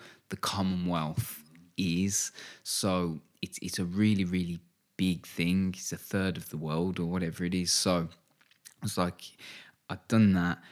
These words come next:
I'm the first British fighter in its hundred and twenty-two, twenty-three year history to win the light flyweight Commonwealth title. I'm the first Commonwealth fighter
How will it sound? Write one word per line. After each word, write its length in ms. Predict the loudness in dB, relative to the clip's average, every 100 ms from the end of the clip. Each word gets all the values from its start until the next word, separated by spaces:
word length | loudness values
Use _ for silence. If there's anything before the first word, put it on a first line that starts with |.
| -20 _ -2
I'm 120 | -2
the 80 | -2
first 400 | 0 0 0 0
British 320 | -2 0 -2
fighter 600 | 0 0 0 -2 -2 -2
in 80 | -4
its 140 | -4
hundred 280 | -2 -2 -2
and 140 | -2 0
twenty-two, 560 | 0 0 0 0 0
twenty-three 460 | 0 -2 -2 -2 0
year 160 | 0
history 680 | -2 -2 -2 0 -2 -2 -6 -14 -20 _ -6
to 160 | -2
win 480 | -2 2 2 2 -2 -10 _ -8
the 80 | -4
light 320 | -2 -2 -4
flyweight 640 | -2 2 2 2 0 -4 -6
Commonwealth 540 | -4 0 0 -2 -4 -2
title. 580 | -2 -2 -2 -4 -6 -10 -18 -20 -20 -10
I'm 140 | -4 -4
the 40 |
first 800 | -4 0 2 2 2 0 -2 -6 -8
Commonwealth 640 | 0 2 4 2 0 -2 -4
fighter 720 | -2 -2 -2 -2 0 -2